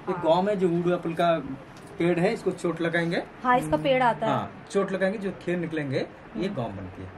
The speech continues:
Speaker 1: सब कलर में मिला के इसको काम करती है।
Speaker 2: अच्छा, ये कलर मिला के
Speaker 1: हम्म।
Speaker 2: तभी ये
Speaker 1: ये
Speaker 2: इस पे
Speaker 1: गम है।
Speaker 2: लगता है। अच्छा, अच्छा, अच्छा, ये सारे कलर्स के साथ
Speaker 1: सबका,
Speaker 2: में।
Speaker 1: सारे कलर में ये मिलेंगे, ये
Speaker 2: ओके।
Speaker 1: वुड एप्पल का।
Speaker 2: ओके।
Speaker 1: ऐसे सब नेचुरल सब।
Speaker 2: हाँ।
Speaker 1: ये रेड है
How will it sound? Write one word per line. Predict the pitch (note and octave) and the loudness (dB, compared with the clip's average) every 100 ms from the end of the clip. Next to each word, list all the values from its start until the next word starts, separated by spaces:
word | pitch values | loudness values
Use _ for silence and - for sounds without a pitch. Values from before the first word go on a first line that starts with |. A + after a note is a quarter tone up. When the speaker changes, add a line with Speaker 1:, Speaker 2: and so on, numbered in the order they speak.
| - F3 | -2 0
Speaker 1:
सब | F3 | 2
कलर | F3 D3+ D#3 | 2 0 0
में | G3 | -4
मिला | D3+ C#3 | -2 -2
के | C3 | -2
इसको | G2+ - | -6 -6
काम | E3 A#2 | -4 -2
करती | G2+ G2 - | -4 -10 -10
है। | F2+ - - - - - - - - - - - - | -14 -14 -16 -14 -16 -14 -14 -14 -14 -16 -16 -6 2
Speaker 2:
अच्छा, | B3+ D4 | 2 4
ये | C#4+ C#4+ | 2 2
कलर | C4+ C4 B3+ | 2 4 4
मिला | B3+ A3+ | 4 4
के | A3 D4 | 4 -2
Speaker 1:
हम्म। | E4 B3 | 0 0
Speaker 2:
तभी | A#3 | 0
ये | B3+ B3 A#3+ | 0 0 0
Speaker 1:
ये | |
Speaker 2:
इस | G#3 | 6
पे | F#3+ | 10
Speaker 1:
गम | G3+ F#3 | 10 8
है। | G#2 | 2
Speaker 2:
लगता | - G3+ | -2 -4
है। | F3+ | -6
अच्छा, | G3+ - | -8 -12
अच्छा, | F#3+ - | -14 -14
अच्छा, | - F#3+ G3+ | -12 -10 -8
ये | |
सारे | - A#3+ A#3+ | 0 0 0
कलर्स | B3+ A#3 A3+ | -2 -4 -4
के | A#3 | 0
साथ | D#3+ | 2
Speaker 1:
सबका, | D3+ C#3+ | 4 2
Speaker 2:
में। | B2+ | 4
Speaker 1:
सारे | D#3+ G3 C4 | 6 6 4
कलर | B3+ A#3 | -2 -2
में | A#3 G#3+ | -2 -2
ये | |
मिलेंगे, | F3 B2+ G#2+ | -2 -4 -8
ये | G2+ G2 F#2+ - A2 | -8 -8 -10 -10 -10
Speaker 2:
ओके। | G#2 - D3+ | -8 -8 -6
Speaker 1:
वुड | D#3 | -2
एप्पल | B2+ A2+ G2+ | -2 -4 -10
का। | F#2 | -8
Speaker 2:
ओके। | G#2+ G2+ - - - - F3+ - - - - - | -10 -10 -12 -14 -14 -14 -14 -14 -16 -16 -10 -6
Speaker 1:
ऐसे | C#3+ | -4
सब | - G3 | -2 -4
नेचुरल | F3 C3 | -4 -6
सब। | C#3 - A#3+ | -8 -8 -4
Speaker 2:
हाँ। | A#3 G3+ F#3+ | -2 0 2
Speaker 1:
ये | E3 | 4
रेड | D3 C#3 | 6 4
है | C#3 C3+ B2+ | 0 -2 -4